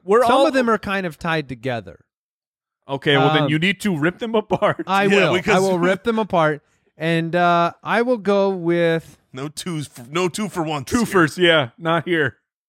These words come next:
Speaker 2: I'll go with the nuclear war.
Speaker 3: Mm.
Speaker 1: All right.
Speaker 3: Yeah.
Speaker 1: Okay.
Speaker 2: Look,
Speaker 3: That's
Speaker 2: you know, uh, I push you, you push me, I nuke you, you nuke me.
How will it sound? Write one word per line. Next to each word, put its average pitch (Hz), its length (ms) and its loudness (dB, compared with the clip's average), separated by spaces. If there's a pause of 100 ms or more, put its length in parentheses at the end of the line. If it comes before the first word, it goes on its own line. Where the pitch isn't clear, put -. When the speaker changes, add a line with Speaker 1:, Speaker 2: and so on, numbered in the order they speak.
(800)
Speaker 2:
I'll 190 160 2
go 170 180 2
with 147 140 0
the 139 80 -4
nuclear 120 480 -4
war. 101 400 -6 (220)
Speaker 3:
Mm. 147 160 -12
Speaker 1:
All 180 180 4
right. 185 320 2
Speaker 3:
Yeah. 117 260 -2
Speaker 1:
Okay. 185 140 0
Speaker 2:
Look, 170 100 4
Speaker 3:
That's 175 500 -4
Speaker 2:
you 175 160 -2
know, 160 380 0
uh, 151 460 2 (520)
I 156 140 0
push 170 320 -2
you, 165 120 2
you 156 240 2
push 156 300 0
me, 156 320 0
I 139 140 0
nuke 143 300 -4
you, 147 160 0
you 147 360 -2
nuke 143 260 -2
me. 131 380 -4